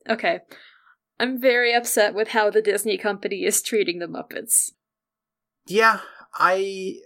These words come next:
Speaker 2: definitely agree and understand where you're coming from.
Speaker 1: I'm, for reference here, listeners, I'm someone who grew up with at least three V H S tapes of The Muppet Show, like,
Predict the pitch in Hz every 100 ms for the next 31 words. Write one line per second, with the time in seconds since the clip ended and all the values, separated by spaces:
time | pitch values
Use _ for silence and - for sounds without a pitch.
0 | - 143 160 - 170 165 165 - 143 131
1 | 147 143 139 123 - 135 123 117 110 135
2 | 143 143 - 156 165 170 _ _ _ -
3 | - - _ _ _ _ _ 226 247 262
4 | 269 269 _ _ - 262 254 254 262 240
5 | 233 214 208 208 - 202 202 - - 226
6 | 277 277 - 220 208 202 202 214 - 226
7 | 233 220 214 208 208 202 202 _ 226 247
8 | 240 202 196 - _ - _ _ _ 214
9 | 202 202 202 202 190 226 220 - - 220
10 | 214 220 214 - _ _ - - 220 208
11 | 214 202 202 - 190 180 - - 202 196
12 | 185 185 180 - 185 202 196 202 196 -
13 | 202 175 165 180 _ _ 214 185 185